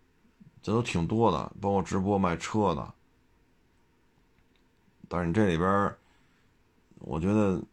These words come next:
新生事物嘛，法律法规肯定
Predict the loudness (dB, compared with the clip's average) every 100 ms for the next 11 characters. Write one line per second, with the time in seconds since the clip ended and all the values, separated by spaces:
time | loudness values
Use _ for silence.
0 | _ _ _ -4 2 4 4 4 2 4
1 | 2 0 -2 -4 -2 0 2 0 2 0
2 | 0 -2 0 0